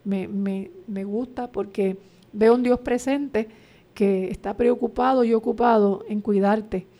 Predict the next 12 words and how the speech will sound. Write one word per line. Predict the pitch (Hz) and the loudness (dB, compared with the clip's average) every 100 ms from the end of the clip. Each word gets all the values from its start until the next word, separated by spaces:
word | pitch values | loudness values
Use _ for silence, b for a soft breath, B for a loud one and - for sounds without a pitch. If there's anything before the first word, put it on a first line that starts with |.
| B B B | B B B
un | 202 202 | -4 2
Dios | 202 220 | 4 2
que | 220 196 | 0 0
ama, | 202 214 175 190 - - 440 | 0 -2 -4 -6 -12 -18 -6
un | 208 208 | -2 2
Dios | 214 233 | 2 2
que | - 226 202 | -2 -6 -4
quisiera | 208 208 220 247 | -6 -4 -2 -2
guiarte | 254 269 277 294 | -2 -4 -4 -6
por | 269 | -4
la | 254 262 | -4 -4
vida, | 277 254 208 | -2 0 -2